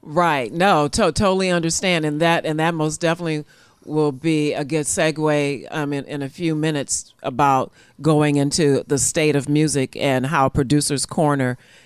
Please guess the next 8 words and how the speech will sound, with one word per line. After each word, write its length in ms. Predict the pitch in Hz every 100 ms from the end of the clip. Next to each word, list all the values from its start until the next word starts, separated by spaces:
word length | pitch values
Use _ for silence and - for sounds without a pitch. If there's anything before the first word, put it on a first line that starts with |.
| -
is 560 | - 143 135 131 - -
forging 680 | - 170 156 147 143 139 131
a 100 | -
way, 600 | 131 139 147 139 127 127 -
being 280 | - 147 139
a 100 | 127
pioneer, 840 | - 165 147 139 139 147 135 123 - - - - -
um, 560 | 135 127 123 120 123